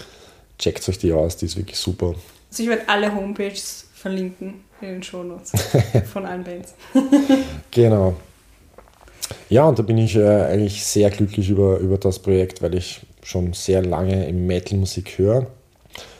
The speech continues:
Speaker 1: aber nie wirklich dazu gekommen bin und hat sich nie wirklich ergeben, dass ich das spiele. Und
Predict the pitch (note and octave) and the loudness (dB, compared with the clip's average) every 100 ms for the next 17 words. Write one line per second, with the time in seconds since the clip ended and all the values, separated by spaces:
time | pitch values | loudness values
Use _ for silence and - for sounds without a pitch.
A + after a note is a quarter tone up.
0 | - - G2 G#2 A2+ A2+ A#2+ A2 G#2 G#2+ | -10 0 4 6 6 8 6 4 2 0
1 | - G2+ - A2 A2+ A2 A2 - G2 G2+ | -2 -4 0 2 2 0 -2 -4 0 2
2 | G2+ G2+ G2+ F#2+ G2 G2+ G2+ G2+ G2 G2+ | 2 0 0 2 0 0 0 0 0 0
3 | G2 G2+ F#2+ G2+ F2+ F#2+ F#2 - G#2 A#2+ | -2 -2 0 0 -2 -4 -10 -8 -2 -2
4 | C#3 - - _ - - - _ _ _ | -2 -6 -16 _ -20 -20 -20 _ _ _
5 | _ - G2+ G2 G2+ G2 - | _ 0 4 6 4 0 -10